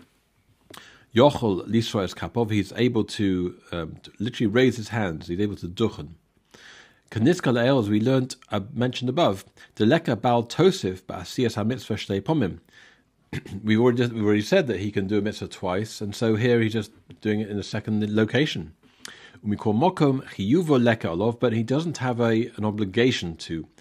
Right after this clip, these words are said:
bless the people. Kevin shkvar nosa kavov b'chol b'yom zeh. He's already, he's already achieved, he's already fulfilled his obligation by, by, um, benching the Jewish people once today. Ukanal b'sif gimel, as we learnt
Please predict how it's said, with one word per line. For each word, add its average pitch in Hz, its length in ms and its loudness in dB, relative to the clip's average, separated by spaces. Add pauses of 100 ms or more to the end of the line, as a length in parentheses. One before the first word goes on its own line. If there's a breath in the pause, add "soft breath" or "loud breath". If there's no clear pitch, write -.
(260 soft breath)
bless 85 220 -8
the 80 100 -12
people. 107 400 -4 (320 loud breath)
Kevin 135 320 0
shkvar 107 380 0
nosa 127 320 0
kavov 113 340 -2
b'chol 107 540 -4
b'yom 110 520 4
zeh. 135 280 0 (260 loud breath)
He's 113 240 2
already, 127 360 4 (420)
he's 110 160 -4
already 110 160 4
achieved, 156 340 4
he's 101 160 -4
already 113 160 2
fulfilled 107 380 -2
his 117 100 2
obligation 110 560 4
by, 95 220 -4 (500 loud breath)
by, 95 180 -2 (140)
um, 92 460 -6
benching 113 320 -2
the 98 80 -2
Jewish 104 200 -2
people 98 460 -2
once 117 260 2
today. 139 400 2 (840 loud breath)
Ukanal 107 400 0
b'sif 92 320 -6
gimel, 147 380 2 (200)
as 107 400 -2
we 101 160 0
learnt 104 380 0